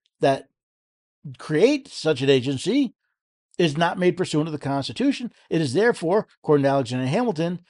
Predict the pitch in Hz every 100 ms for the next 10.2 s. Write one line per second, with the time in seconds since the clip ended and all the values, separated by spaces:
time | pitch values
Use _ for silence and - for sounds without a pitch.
0 | _ 131 143 151 165 - 107 156 147 92
1 | 131 131 - 220 233 220 226 160 220 190
2 | 139 185 196 180 120 76 - _ _ _
3 | _ _ _ _ _ _ _ _ 131 131
4 | 107 107 - - - - _ _ _ _
5 | _ _ _ - 143 196 226 214 135 143
6 | 196 240 196 170 160 165 - _ _ -
7 | 175 135 156 127 123 139 143 110 - -
8 | _ _ _ _ _ _ _ _ _ _
9 | _ 151 170 160 127 151 190 214 147 143
10 | 135 127